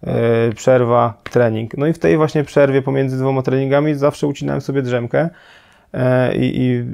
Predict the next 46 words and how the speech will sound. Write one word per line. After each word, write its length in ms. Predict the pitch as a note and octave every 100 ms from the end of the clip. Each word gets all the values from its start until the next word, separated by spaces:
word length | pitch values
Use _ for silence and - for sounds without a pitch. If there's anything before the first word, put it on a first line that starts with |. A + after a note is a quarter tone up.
| -
czy 120 | A#2+
psycholog 460 | - - C3+ D3+ -
sportowy, 500 | C3+ A#2+ B2 A2+ A2+
czy, 180 | - -
czy 200 | - A#2+
trener, 460 | C3+ C3+ B2 B2
który 180 | B2+ B2
mnie 80 | A#2+
przygotowywał, 540 | B2 B2 B2 A#2 A#2+
trener 200 | A#2 B2
reprezentacji, 640 | A#2+ B2 A#2+ A#2 A#2 C#3+ D#3 - _
zawsze 240 | C#3+ C#3 D3+
mówił: 200 | D3 C#3
„Jeśli 240 | D3 D3+
masz 160 | D3 D3+
ochotę 260 | D3 C#3+
się 140 | C#3 D#3
strzemnąć, 520 | - C3 B2+ D#3 D#3+
to, 160 | D#3+ E3
to 120 | F#3+
nie 140 | G3
walcz 240 | B2 A2+ -
z 120 | -
tym, 240 | B2+ C#3+ - - - -
tylko 220 | C3 D3
po 60 |
prostu, 460 | D3 C#3+ - D3+ D#3
bo 140 | E3+
to 100 | F3+
jest, 280 | F#3 F3+ - F3+
twój 180 | F3 F#3
organizm 320 | E3+ F3 F3+
tego 160 | F3 E3+
potrzebuje, 500 | E3+ - D#3+ A2+ G#2+
tak? 180 | C3 B2+ A2 -
Ty, 80 | G#3
żeby 180 | E3+
się 100 | -
zregenerować, 600 | D3+ C#3+ C#3 C3+ C3+ C3 - - - _ _
e, 280 | C3+ B2 B2+
musisz 240 | B2+ A#2+
się 140 | - A#2+
wyspać”. 440 | A#2 - F3 F3
I, 40 | -
i, 680 | D#3 D3+ C#3+ C#3+ - -
i 260 | C3+ C3